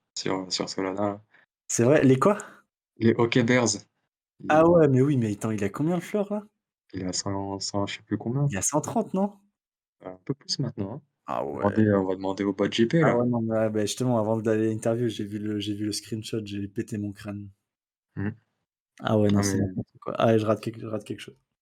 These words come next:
Speaker 1: À chaque fois, il, si on s'embrouille, lui et moi, entre, heu, D gods et, et Hockey Bears.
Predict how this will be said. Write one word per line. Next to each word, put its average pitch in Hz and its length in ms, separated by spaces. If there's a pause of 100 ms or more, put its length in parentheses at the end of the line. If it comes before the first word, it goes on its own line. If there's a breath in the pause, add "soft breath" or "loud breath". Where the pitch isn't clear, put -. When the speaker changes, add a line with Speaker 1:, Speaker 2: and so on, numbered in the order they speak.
(280)
Speaker 1:
À - 60
chaque 113 260
fois, 123 180
il, 107 100
si 98 320
on 101 140
s'embrouille, 107 400
lui 101 160
et 101 60
moi, 110 180
entre, 98 300
heu, 95 160
D 95 140
gods 104 200
et, 95 240 (400)
et 98 100
Hockey 98 220
Bears. 101 320